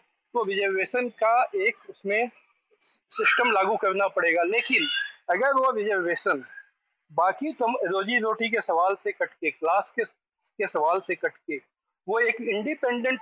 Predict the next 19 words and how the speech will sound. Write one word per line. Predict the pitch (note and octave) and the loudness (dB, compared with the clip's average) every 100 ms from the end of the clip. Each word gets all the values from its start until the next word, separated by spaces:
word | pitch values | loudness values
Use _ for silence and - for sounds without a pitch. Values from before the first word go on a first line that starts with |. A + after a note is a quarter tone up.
| - | -2
पॉलिटिक्स | G3+ F#3+ G#3+ - | 0 0 -2 -4
हो | F3 | -4
जाएगा, | D#3+ D#3 D3 F#3+ - - - - - | 0 0 2 2 2 2 0 -4 -2
तो | |
वो | C4+ C4+ C4+ A3 | 2 2 2 2
बाउंड | F3 G3+ C#4+ C#4+ | 2 2 2 0
है | A3 | 0
एक | B3 - A3 B3 G#3+ _ A3+ | 0 0 -2 -4 -10 _ -16
समय | - _ G3+ G3 G3+ | -16 _ -2 0 0
के | G3 | 0
बाद | E3 F3+ G#3 _ _ F3+ | 0 2 0 _ _ -4
रिएक्शनरी, | F#3 G3 - - G#3 A#3 A#3 - _ _ A#4 | -2 0 0 2 2 0 -2 -8 _ _ -6
अ, | - - - - _ _ | -4 -4 -4 -6 _ _
पॉलिटिक्स | G3 G3 A3+ - G3+ | -4 -2 -2 -4 -4
में | G#3+ | -2
तब्दील | G3 - F#3 E3 | -2 0 0 0
हो | D3+ | 0
जाने | C#3 C#3 C#3 | -2 -4 -6
का। | D3 | -10